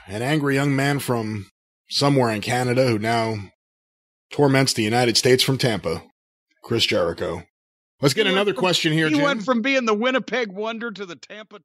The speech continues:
Speaker 2: Torment.
Speaker 1: Our next question, sent to corny drive through at gmail dot com from Name Redacted.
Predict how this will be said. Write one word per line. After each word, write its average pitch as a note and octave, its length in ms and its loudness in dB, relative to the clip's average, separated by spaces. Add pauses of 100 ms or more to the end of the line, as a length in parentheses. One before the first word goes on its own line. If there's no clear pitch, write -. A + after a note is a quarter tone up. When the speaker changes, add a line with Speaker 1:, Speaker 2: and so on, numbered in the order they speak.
Speaker 2:
Torment. F#3+ 280 -20 (1160)
Speaker 1:
Our A#3 160 -20
next A#3+ 280 -20
question, A#3 880 -8 (500)
sent A#3+ 240 0
to G3 60 4
corny A3 280 0
drive G3 320 2
through G#3+ 200 2
at E3 240 2
gmail C4 840 0
dot G3+ 360 0
com A3+ 600 0 (140)
from G#3+ 420 0 (120)
Name B3 460 2 (120)
Redacted. G3 800 0